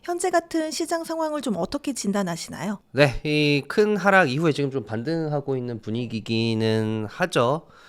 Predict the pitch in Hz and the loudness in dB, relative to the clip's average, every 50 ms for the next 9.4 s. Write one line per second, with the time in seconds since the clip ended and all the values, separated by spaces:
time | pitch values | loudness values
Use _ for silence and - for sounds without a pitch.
0 | - - - _ _ _ 120 123 117 - 180 190 202 196 196 196 190 180 175 170 | -20 -20 -20 _ _ _ -10 -10 -2 2 2 2 2 2 2 2 4 4 4 4
1 | 165 160 156 131 113 113 - - 113 120 147 147 180 175 165 151 151 143 139 117 | 6 6 6 4 4 2 0 0 0 0 2 2 2 2 2 2 0 0 -2 -4
2 | - - 98 110 139 147 120 117 139 135 - - 101 110 107 113 104 95 - 90 | -4 -4 -2 -2 -2 -2 -2 -4 -4 -6 -6 -6 -6 -4 -4 -2 -2 -2 -2 -4
3 | 90 87 92 87 82 78 82 95 92 - 101 95 95 87 90 87 90 - - 101 | -4 -4 -4 -4 -2 -4 -4 -4 -4 -4 -4 -4 -2 -4 -4 -4 -6 -4 -4 -4
4 | 95 - - 90 82 - 135 123 - - - - - 185 185 180 151 - - - | -4 -2 -4 -6 -4 -4 -6 -6 -6 -8 -12 -6 -4 0 2 2 2 0 -2 -8
5 | - - - - _ - 107 101 95 90 85 82 - - - _ _ _ - 196 | -16 -16 -16 -14 _ -6 -4 -2 -2 -2 -4 -6 -8 -10 -14 _ _ _ 2 4
6 | 214 208 233 196 190 170 151 143 127 - - - - 170 170 143 151 139 135 135 | 4 4 2 0 -2 -2 -2 -2 -4 -4 -6 -6 -4 -4 -2 0 0 0 2 0
7 | 131 127 120 - 156 170 170 170 131 113 104 98 90 90 107 127 139 135 127 110 | 0 -2 -4 -4 -4 -4 -4 -4 -4 -4 -4 -4 -2 0 2 4 6 4 4 2
8 | - - 101 90 - 120 120 - - - - 160 151 - - - 113 - 107 101 | -2 -4 -4 -4 -4 -6 -8 -10 -14 -10 -8 -8 -8 -8 -8 -8 -8 -8 -10 -10
9 | - 104 98 120 127 98 - | -8 -8 -6 -6 -6 -8 -8